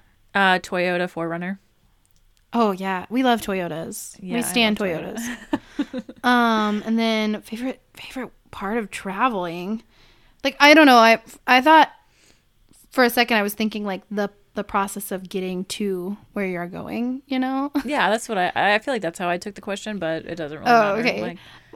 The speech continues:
Speaker 2: That's what I was thinking when I arrive. <laughs> Maybe
Speaker 1: Yeah,
Speaker 2: the
Speaker 1: like,
Speaker 2: very,
Speaker 1: when I get there
Speaker 2: like,
Speaker 1: and it gets
Speaker 2: road snacks and you're just getting started and you're, like, in the mood,
Speaker 1: Yeah.
Speaker 2: and then, like,
Speaker 1: I like
Speaker 2: uh,
Speaker 1: driving.
Speaker 2: it just gets worse. Ugh.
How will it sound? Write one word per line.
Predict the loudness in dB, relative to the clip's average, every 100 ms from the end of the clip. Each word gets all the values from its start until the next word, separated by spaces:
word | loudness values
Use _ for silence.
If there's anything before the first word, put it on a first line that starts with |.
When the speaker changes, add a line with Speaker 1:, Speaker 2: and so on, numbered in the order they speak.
| -20 -2
Speaker 2:
That's | 0 4
what | 2
I |
was | 2
thinking | 0 0
when | -2
I | -2
arrive. | -4 -6 -4 -2 -2 -4 2 2 4 2
<laughs> | 6 6 6
Maybe | 0 2 6
Speaker 1:
Yeah, | 6
Speaker 2:
the | 6
Speaker 1:
like, | 4
Speaker 2:
very, | 4
Speaker 1:
when | 2 0
I | 0 0
get | -2 4
there | 4
Speaker 2:
like, | 4
Speaker 1:
and | 4
it |
gets | 6
Speaker 2:
road | 6 2
snacks | 2 2 4 0 -2
and | 0
you're | 0
just | 0 -4 -2
getting | -2 -2
started | -2 -2 0 0
and |
you're, | -2
like, | -4 -6
in | -4 -2
the |
mood, | -2 -2 0 0 0
Speaker 1:
Yeah. | -2
Speaker 2:
and | -2
then, | -2
like, | -4 -2 0
Speaker 1:
I |
like | 0 0
Speaker 2:
uh, |
Speaker 1:
driving. | -2 -4 -6
Speaker 2:
it | -8
just | -8 -6
gets | -10
worse. | -8 -8 -8 -10 -12 -16 -20 -14
Ugh. | -10 -10